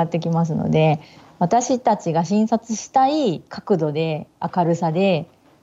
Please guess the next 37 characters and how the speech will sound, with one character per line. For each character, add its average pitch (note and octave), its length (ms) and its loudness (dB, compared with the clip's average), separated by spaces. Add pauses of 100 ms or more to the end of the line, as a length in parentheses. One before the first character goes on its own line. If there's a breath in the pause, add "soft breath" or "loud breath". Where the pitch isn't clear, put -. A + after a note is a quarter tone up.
ま F#3 120 0
あ、 E3 40 0
鮮 F3 300 2
明 E3 160 4
さ E3 140 2
で F#3+ 320 4 (440)
見 G#3 60 -4
せ F#3+ 140 0
て D#3 100 -4
く D#3+ 140 0
れ F3 100 2
な F#3 160 4
い E3+ 60 0
こ E3+ 100 -4
と E3+ 100 -2
が C#3 120 0
多 D3 100 0
い D3+ 80 -6
で D#3 140 -6
す - 120 -10
の - 140 -6
で、 E3 300 -2 (480 soft breath)
あ F3 100 -2
の、 D#3+ 160 0
き - 100 -12
ち E3 100 -4
っ D3 40 -2
と D#3+ 140 0
来 - 100 -8
て - 80 0
い F#3+ 80 2
た F#3 100 4
だ E3 140 4
い D#3 80 2
た D#3+ 100 0
方 G3+ 240 2
が、 F#3 360 0